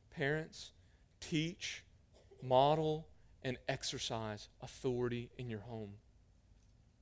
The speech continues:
What you teach about authority, how you model authority, how you exercise authority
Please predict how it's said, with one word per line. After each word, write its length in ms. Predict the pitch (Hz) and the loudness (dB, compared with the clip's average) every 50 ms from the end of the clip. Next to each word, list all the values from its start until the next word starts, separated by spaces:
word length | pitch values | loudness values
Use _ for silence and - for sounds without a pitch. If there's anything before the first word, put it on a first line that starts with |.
| - - - - - - - - - - - - - - - - - | -20 -20 -20 -20 -20 -20 -20 -20 -20 -20 -20 -20 -20 -20 -20 -4 6
What 160 | 127 147 165 | 6 6 6
you 120 | 165 151 | 6 -2
teach 280 | 143 - 170 170 160 - | -2 -2 -2 -2 -2 2
about 220 | 180 170 160 160 | 6 8 8 8
authority, 440 | 160 160 - 170 156 165 165 160 151 | 8 4 0 2 2 4 4 4 2
how 100 | 160 143 | 2 2
you 160 | 131 123 120 | 0 0 0
model 360 | 117 120 123 139 151 156 156 | 2 4 6 6 6 6 4
authority, 360 | 151 147 - 180 170 160 156 156 | 2 2 -2 -2 0 2 2 2
how 120 | 190 180 | 0 0
you 140 | 131 127 127 - | -4 -4 -2 -2
exercise 500 | 135 135 - 160 143 - 175 151 156 147 | -2 -2 -2 -6 -4 -2 0 0 0 0
authority 400 | 151 147 - 151 151 151 147 147 | 0 0 2 4 4 4 4 2